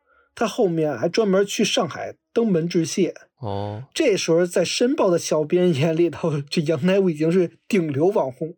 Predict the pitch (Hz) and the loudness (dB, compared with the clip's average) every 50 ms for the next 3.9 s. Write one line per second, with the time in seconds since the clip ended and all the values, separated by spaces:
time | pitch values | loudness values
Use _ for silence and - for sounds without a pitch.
0 | 165 185 196 185 165 131 117 110 107 120 123 - _ _ _ _ _ _ _ - | 0 0 0 0 -2 -6 -10 -10 -12 -14 -16 -20 _ _ _ _ _ _ _ -20
1 | - - _ _ _ _ - - _ _ _ - 220 220 190 180 - - 254 277 | -20 -20 _ _ _ _ -20 -20 _ _ _ 0 0 2 0 0 -2 -2 0 0
2 | 180 120 123 - 160 147 143 151 160 160 170 175 170 151 156 147 127 165 160 147 | 0 0 0 0 0 2 2 2 2 2 2 2 2 0 -2 -2 -2 -2 0 0
3 | 160 160 175 185 185 180 185 175 147 104 131 - 160 143 135 147 151 180 | 0 0 0 0 2 2 2 2 2 -2 -4 -8 -8 -6 -4 -4 -6 -6